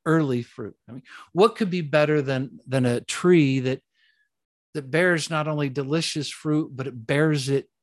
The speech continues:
it ripens early, right? It's like, you know, you're out working in your garden and you get that very first cucumber, the, the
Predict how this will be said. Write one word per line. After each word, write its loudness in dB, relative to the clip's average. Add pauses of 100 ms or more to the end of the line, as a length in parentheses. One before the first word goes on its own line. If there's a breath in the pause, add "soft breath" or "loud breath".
(120)
it -8
ripens 0
early, -2 (340 soft breath)
right? -8 (160 loud breath)
It's -6
like, 2
you 2
know, 4
you're 6
out 4
working 0
in 2
your 0
garden 0
and -4
you -6
get -6
that -4
very -2
first -4
cucumber, -2
the, -4
the -10